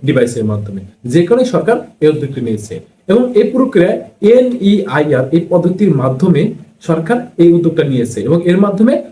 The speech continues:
যত অবৈধ ফোন আছে বা আনঅফিসিয়াল ফোন আছে, সমস্ত ফোনকে স্বয়ংক্রিয় করা যাবে, স্বয়ংক্রিয়ভাবে এটাকে নিবন্ধিত করা যাবে এবং অবৈধ ফোন আছে, সেগুলো চেক করা যাবে। বিটিআরসি ঢাকার আগারগাঁওয়ে একটা সম্মেলনে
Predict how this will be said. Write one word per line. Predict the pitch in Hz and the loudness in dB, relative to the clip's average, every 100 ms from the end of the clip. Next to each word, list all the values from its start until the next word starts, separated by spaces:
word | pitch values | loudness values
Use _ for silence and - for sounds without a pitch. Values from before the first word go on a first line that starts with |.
| - | -8
যত | 127 156 | -4 -2
অবৈধ | - 147 180 196 240 190 | 0 0 2 4 2 2
ফোন | 196 | 2
আছে | 196 - 202 | 2 0 0
বা | 180 | 0
আনঅফিসিয়াল | - 151 147 185 208 | -2 -2 0 0 0
ফোন | 190 | 2
আছে, | 170 170 240 - - | 2 0 -4 -8 -2
সমস্ত | 190 190 | 0 2
ফোনকে | 196 180 180 170 - | 0 0 -4 -6 -12
স্বয়ংক্রিয় | - - 165 160 156 | -12 -2 -2 0 -4
করা | 135 139 139 - - | -2 -2 -2 -4 -6
যাবে, | 147 - 82 - _ _ | -4 -4 -8 -20 _ _
স্বয়ংক্রিয়ভাবে | - 180 208 214 202 269 - - - | -4 0 2 2 4 2 -2 -14 -10
এটাকে | - 170 | -2 0
নিবন্ধিত | 185 202 208 190 | 2 2 2 0
করা | - 220 | 0 2
যাবে | 233 | 4
এবং | 247 240 | 4 2
অবৈধ | 156 165 202 220 | 2 2 2 2
ফোন | 220 | 2
আছে, | 202 285 - - | 0 -2 -8 -4
সেগুলো | 175 175 175 | 0 2 2
চেক | 226 - | -2 0
করা | 170 120 | 0 0
যাবে। | 98 95 _ _ - | -4 -12 _ _ -12
বিটিআরসি | 123 208 - 240 156 202 247 - - - 190 | -2 0 2 0 2 0 -2 -6 -10 0 2
ঢাকার | 170 170 - | 2 0 0
আগারগাঁওয়ে | 160 190 190 233 | 0 2 2 2
একটা | 180 180 | 0 -2
সম্মেলনে | - 170 - 196 262 | 0 0 2 0 0